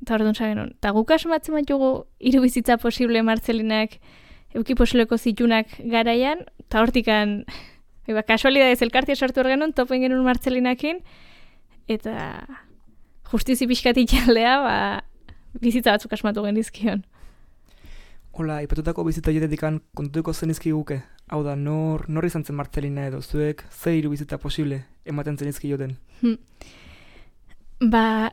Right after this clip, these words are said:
Speaker 1: kontua abia puntuan hartu genuen, genuen informazio gutxioi.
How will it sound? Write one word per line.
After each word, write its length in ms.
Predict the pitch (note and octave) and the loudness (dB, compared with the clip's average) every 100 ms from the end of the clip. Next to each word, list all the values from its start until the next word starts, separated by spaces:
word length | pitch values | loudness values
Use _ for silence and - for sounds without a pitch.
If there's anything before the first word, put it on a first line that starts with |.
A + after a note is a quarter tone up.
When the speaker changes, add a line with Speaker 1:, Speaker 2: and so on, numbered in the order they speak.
| - | 0
Speaker 1:
kontua 360 | B3+ C4+ D#4 B3+ | 2 4 6 6
abia 180 | A#3+ | 4
puntuan 380 | C4 D4+ D4 D4 | 2 0 2 2
hartu 180 | C#4+ C#4+ | 2 2
genuen, 480 | C4+ C#4 C#4+ D#4 D#4+ - | 2 4 4 2 -2 -6
genuen 480 | A3+ A3 A#3+ A#3+ B3 | -2 2 4 4 4
informazio 600 | B3 - B3+ B3 B3 B3 | 4 4 4 4 4 2
gutxioi. 640 | A3+ A3 - A#3 G#3 F#3+ - | 4 0 2 0 0 -2 -6